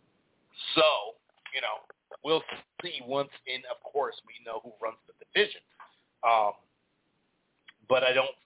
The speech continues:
think, you know, after this fight, we'll talk about, you know, Inouy's fight that's coming up to close the year. Um, that will probably be his last fight. You know, maybe one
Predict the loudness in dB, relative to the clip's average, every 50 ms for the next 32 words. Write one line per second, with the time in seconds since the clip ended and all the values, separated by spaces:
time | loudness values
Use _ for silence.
0 | _ -4 -4 -4 -4 -8 _ -8 -6 -4 -2 0 -2 -2 -4 -6 -10 -14 -14 -14
1 | -14 -16 -4 _ 2 2 2 0 -2 -10 -10 -2 2 2 2 2 0 -4 -2 0
2 | 2 2 2 0 -4 _ _ _ _ _ _ _ _ _ _ _ _ _ _ -4
3 | 0 0 0 0 -2 -6 -8 -6 -6 -4 -2 -2 -4 -4 -6 -4 0 2 2 2
4 | 2 -2 -8 -10 -8 -6 -6 -4 -4 0 0 0 0 0 -4 -12 -16 -2 0 0
5 | 0 0 -4 _ -20 -12 -6 0 2 4 4 4 2 0 -4 _ _ _ _ _
6 | _ _ _ _ _ _ _ _ _ _ _ _ 4 6 6 8 6 6 4 2
7 | -2 -6 -12 _ _ _ _ _ _ _ _ _ _ _ _ _ _ _ 4 4
8 | 4 4 2 -2 -6 -8 -6 2 4 4 6 6 4 2 -4 -8 -6 -4 -2 0
9 | 0 0 0 -4 -2 0 0 2 2 0 -6 -12 _ _ _ _ _ _ _ _
10 | _ _ _ -12 -12 -12 -12 -12 -16 -18 -14 -14 -14 -10 -8 -8 -8